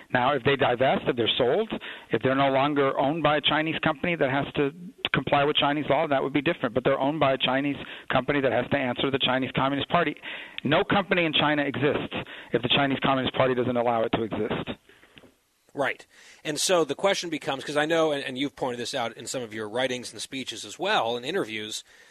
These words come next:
Speaker 2: that we've seen a lot of states ban TikTok and federal agencies ban TikTok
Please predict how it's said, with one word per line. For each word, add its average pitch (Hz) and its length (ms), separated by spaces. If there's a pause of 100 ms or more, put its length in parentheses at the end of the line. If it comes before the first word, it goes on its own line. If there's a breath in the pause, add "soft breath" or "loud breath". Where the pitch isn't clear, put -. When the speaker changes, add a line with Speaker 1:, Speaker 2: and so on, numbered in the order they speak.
(140)
Speaker 2:
that 131 420 (880)
we've 147 240
seen 185 280
a 156 60
lot 151 320
of 143 140
states - 800 (240)
ban 123 560
TikTok 110 720
and 165 360 (100)
federal 170 380
agencies 120 440
ban 143 380
TikTok 117 560